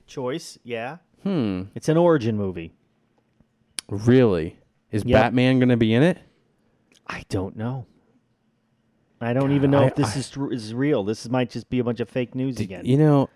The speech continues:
Speaker 2: if they do it, can they just break off from, I feel like the v-, the feel of Batman and Superman is, like,
Speaker 1: So dense
Speaker 2: No, you know what, you know
Speaker 1: down.
Speaker 2: what it is?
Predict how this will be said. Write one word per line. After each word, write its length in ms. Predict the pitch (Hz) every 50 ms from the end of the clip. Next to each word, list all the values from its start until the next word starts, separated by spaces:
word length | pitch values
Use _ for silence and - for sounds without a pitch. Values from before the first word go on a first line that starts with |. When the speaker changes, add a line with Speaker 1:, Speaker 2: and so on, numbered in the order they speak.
| _
Speaker 2:
if 160 | - 135 135
they 120 | _ 156 147
do 300 | 131 117 - 135 139 156
it, 260 | 175 175 - - _ _
can 140 | - 135 131
they 120 | 143 151
just 300 | 156 170 196 190 - - - 113 - _
break 320 | - 117 117 139 135 - -
off 420 | - 104 101 107 120 117 - - _ _
from, 160 | - - - _ _
I 100 | - 120
feel 240 | - - - 214 240
like 200 | 247 240 - _
the 80 | 160
v-, 320 | 117 104 101 101 101 113 135
the 120 | - 113 107
feel 680 | - - - - 147 156 151 135 104 85 80 80 85 _ _ _ _ _ _ _ _ _ _ _ _
of 320 | - 110 104 98 101 - _ _ _ _ _ _ _ _ _ _ _ _ _ _
Batman 580 | - 127 139 139 - 135 131 123 123 117 113
and 160 | 113 104 101 -
Superman 760 | - - 147 127 _ 120 110 104 104 98 95 95 95 92 - _ _
is, 340 | 113 113 104 98 - - _ -
like, 420 | 120 113 107 101 95 - - - _ _ - _ _ _
Speaker 1:
So 560 | _ - - - - - - 139 131 127 123
dense 440 | 120 107 98 95 - 117 110 110 113
Speaker 2:
No, 60 | 185
you 120 | 208 214 233
know 80 | 240
what, 240 | 262 285 294 - 220
you 60 | 196
know 20 | 190
Speaker 1:
down. 80 | 220 247
Speaker 2:
what 80 | 285
it 120 | 254 185 127
is? 380 | 110 107 110 120 127 - -